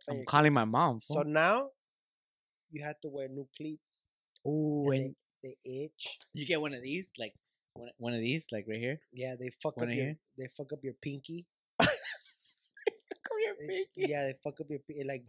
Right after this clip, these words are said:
Speaker 1: hurts right there. But it's Super Bowl day, big dog.
Speaker 2: Ah.
Speaker 1: See, you were too busy
Speaker 2: Mighty
Speaker 1: with your
Speaker 2: Morphin.
Speaker 1: fucking wings that you forgot your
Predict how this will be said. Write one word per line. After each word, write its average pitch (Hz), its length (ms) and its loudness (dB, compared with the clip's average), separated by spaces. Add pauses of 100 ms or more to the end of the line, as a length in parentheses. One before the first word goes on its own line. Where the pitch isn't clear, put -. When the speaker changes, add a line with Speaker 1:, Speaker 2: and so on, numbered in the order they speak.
(100)
Speaker 1:
hurts 151 360 -4
right 170 180 -4
there. 190 160 -8 (1700)
But 151 120 4
it's - 180 0
Super 202 240 2
Bowl 175 180 8
day, 151 240 4
big 135 180 -2
dog. 160 180 0 (560)
Speaker 2:
Ah. 123 300 0 (380)
Speaker 1:
See, 262 360 2 (180)
you 185 120 0
were 214 100 4
too 262 260 0
busy 220 580 2 (300)
Speaker 2:
Mighty 127 300 6
Speaker 1:
with 151 220 8
your 170 80 4
Speaker 2:
Morphin. 135 180 2 (240)
Speaker 1:
fucking 220 500 4
wings 190 580 2 (840)
that 143 160 2
you 143 140 -4
forgot 156 420 0
your 147 120 -2